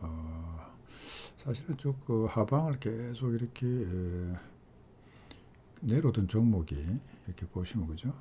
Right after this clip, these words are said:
아, 아, 아래쪽으로 계속 이렇게 내려오는 종목이 여기서 일정하게 멈춘 뒤에 여기 부분에서, 음, 다소 그, 뭐, 어,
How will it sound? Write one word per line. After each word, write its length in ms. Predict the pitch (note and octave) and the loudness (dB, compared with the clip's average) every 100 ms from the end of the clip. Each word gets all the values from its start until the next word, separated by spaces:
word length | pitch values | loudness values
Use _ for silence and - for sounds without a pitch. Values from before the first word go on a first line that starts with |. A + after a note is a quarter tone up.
| - - | -12 -10
아, 60 | |
아, 360 | E2 E2+ A#2 E2+ - | -8 -10 -10 -10 -6
아래쪽으로 400 | F2+ A2+ B2 A2 | -4 -4 -2 -2
계속 600 | - E2 E2 F2 F#2+ G#2+ G#2 | -2 -6 -6 -6 -8 -4 -2
이렇게 260 | G2 - | -4 -2
내려오는 460 | G2 B2 G#2+ F#2+ F2 | -2 0 0 -2 -2
종목이 480 | - G#2+ G2 F2 A#2 | -2 -2 0 -2 -2
여기서 300 | C3+ A2+ G#2+ | -4 -6 -6
일정하게 360 | G#2 A#2+ G#2+ | -2 0 2
멈춘 480 | F2 F2 F2+ - A#2+ | 2 0 -2 2 0
뒤에 440 | A2 F2 F2 E2 G#2+ | 2 0 2 0 0
여기 200 | A#2 G#2+ | 0 -2
부분에서, 840 | A2+ G2+ F#2+ D#2+ - E2 F#2+ C#3+ - - - - - - - - - - - - - | 0 0 0 -2 -2 0 0 -2 -8 -20 -20 -20 -20 -20 -20 -20 -20 -20 -20 -10 -2
음, 500 | F2 E2 D#2+ D#2+ D#2+ | 0 2 0 0 -4
다소 680 | - E2 - F2+ F2+ F2 E2+ - | -6 -6 0 2 2 2 0 -6
그, 160 | - E2 D#2 D2+ D#2 D#2 D#2+ - - | -8 -6 -4 -6 -8 -10 -12 -14 -8
뭐, 180 | F#2 - - | -8 -8 -4
어, 300 | F#2 F2 | -2 0